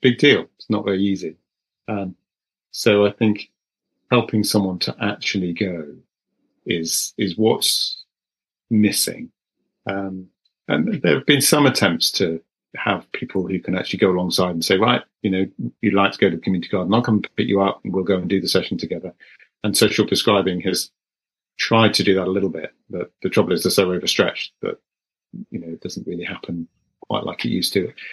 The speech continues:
I mean, it used to happen with the mental health team that they, you would have a support worker who would take you to that sort of thing. Um, and that, unfortunately, has been stripped back.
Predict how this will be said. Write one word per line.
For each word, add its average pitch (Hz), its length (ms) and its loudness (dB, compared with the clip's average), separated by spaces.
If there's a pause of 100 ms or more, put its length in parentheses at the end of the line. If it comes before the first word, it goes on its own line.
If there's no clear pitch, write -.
(160)
I 135 80 4
mean, 131 100 6
it 147 60 6
used 151 260 4
to 117 80 4
happen 104 340 4
with 95 120 0
the 101 40 -2
mental 95 280 4
health 101 300 2
team 90 360 2 (580)
that 98 200 2
they, 95 160 4
you 92 300 0
would 92 100 -2
have 95 200 -4
a 90 220 -2 (280)
support 104 380 4
worker 90 320 0
who 92 120 -4
would 85 240 -6 (1080)
take 92 220 2
you 90 80 -4
to 92 100 2
that 87 240 -4
sort 90 240 0
of - 80 -12
thing. 87 300 -4 (160)
Um, 90 420 -12 (220)
and 87 340 -2 (1200)
that, 110 260 2 (160)
unfortunately, - 720 0
has 85 120 -6
been 85 280 2
stripped - 380 2
back. - 280 -6